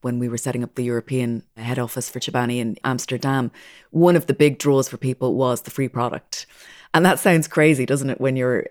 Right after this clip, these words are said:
you know, applying for a job? But often, you know, packages can be similar and businesses can be, roles can be similar, but it's about, you know, the kind of people who are surrounding you and what you're gonna get to eat every day.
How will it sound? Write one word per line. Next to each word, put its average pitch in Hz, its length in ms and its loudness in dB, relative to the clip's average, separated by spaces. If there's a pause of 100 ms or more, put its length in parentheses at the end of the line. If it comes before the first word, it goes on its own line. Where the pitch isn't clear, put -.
you 139 180 -2
know, 123 260 0
applying 151 420 4
for 143 140 -2
a 139 80 4
job? 135 520 0 (220)
But 240 120 6
often, 285 260 4
you 240 60 6
know, 202 100 4
packages 233 460 0
can 190 140 2
be 165 100 4
similar 180 720 6
and 139 340 0 (500)
businesses 175 420 4
can 160 180 2
be, 151 360 4
roles 170 380 6
can 160 120 0
be 151 80 4
similar, 151 680 2
but 156 100 4
it's - 140 2
about, 156 300 2
you 151 60 2
know, 147 140 2
the 143 80 -2
kind 175 180 0
of 170 60 0
people 165 300 2
who 147 140 2
are 143 60 2
surrounding 151 440 0
you 139 180 -2
and 175 120 0
what 180 140 0
you're 175 60 0
gonna 175 140 0
get 160 160 -2
to - 140 -6
eat 262 120 -4
every 175 200 0
day. 117 260 -4